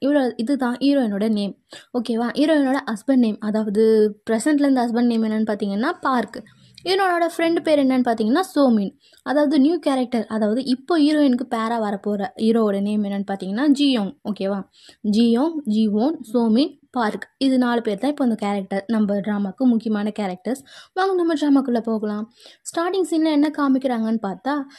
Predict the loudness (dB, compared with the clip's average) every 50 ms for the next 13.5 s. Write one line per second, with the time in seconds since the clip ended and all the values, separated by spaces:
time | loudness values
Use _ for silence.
0 | -20 _ _ -2 0 2 2 2 2 2 0 -2 -2 -4 -6 -6 -8 -8 -8 -6
1 | 0 0 2 4 4 4 4 4 4 4 2 2 2 2 2 2 2 2 2 2
2 | 0 0 2 2 2 2 2 0 0 0 -2 -2 -2 -4 -4 -4 -2 -2 -2 -2
3 | -2 -2 -4 -6 -6 -6 -4 -2 -2 -2 -4 -6 -12 -20 _ _ -8 -4 0 2
4 | 2 2 2 0 0 0 0 2 2 2 2 2 2 2 2 2 0 0 -2 -2
5 | -4 -4 -2 0 0 0 0 -2 -4 -4 -2 0 0 2 0 0 0 0 -2 -2
6 | -2 -2 -2 -2 -2 -2 -2 0 0 0 -2 -2 0 -2 -2 -2 0 0 0 0
7 | 2 0 0 0 0 0 0 0 0 0 0 -2 -2 -2 -2 -2 -4 -4 -4 -2
8 | -2 0 -2 -2 -4 -6 -4 -2 0 2 2 2 0 0 0 0 0 0 0 0
9 | 0 0 0 0 -2 -2 -2 -2 -2 0 2 0 0 0 -2 -4 -4 -4 -4 -4
10 | -2 -2 -2 -2 -2 -2 -2 -2 -2 -2 -4 -2 -2 -2 -2 -2 -2 -2 -2 -2
11 | -2 -4 -4 -6 -6 -8 -8 -8 -10 _ -20 -20 -20 -20 -8 -4 -2 -2 0 2
12 | 0 2 2 2 2 2 0 0 -2 0 -2 -2 -2 0 -2 0 0 0 0 0
13 | 0 0 0 -2 0 0 0 0 0